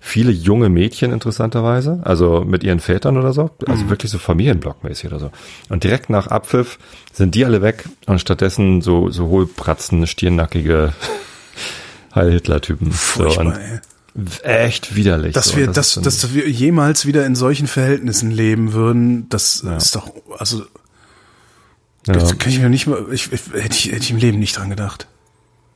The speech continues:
Speaker 1: Tja, das, das blieb auch so, so relativ unwidersch-, also, äh, die, diese Situation mit den, es ging ja auch durch die Medien, Spiegel Online und so, äh, mit den beiden Nazi-Ordnern.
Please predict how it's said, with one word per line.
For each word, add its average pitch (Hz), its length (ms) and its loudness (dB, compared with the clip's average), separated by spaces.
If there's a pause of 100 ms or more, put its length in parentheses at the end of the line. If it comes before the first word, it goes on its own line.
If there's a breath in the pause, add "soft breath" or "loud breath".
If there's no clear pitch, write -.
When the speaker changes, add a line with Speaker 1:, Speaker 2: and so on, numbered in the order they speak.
(760)
Speaker 1:
Tja, 85 340 2
das, - 340 -4 (920 loud breath)
das - 140 -6
blieb 117 180 -2
auch 104 120 2
so, 98 200 2 (960 loud breath)
so 92 160 -4
relativ 107 440 0
unwidersch-, 113 320 2
also, 98 200 4 (380 loud breath)
äh, 98 220 4
die, 95 200 -2
diese 101 300 2
Situation 113 640 2
mit 113 160 0
den, 104 180 2
es 92 300 -4
ging 104 100 2
ja 104 80 4
auch 92 100 2
durch - 140 -2
die 92 120 0
Medien, 104 360 2
Spiegel 90 280 -2
Online 98 340 0
und 90 80 0
so, 95 340 2
äh, 85 540 2
mit 87 160 -2
den 87 120 0
beiden 82 300 2
Nazi-Ordnern. 107 800 0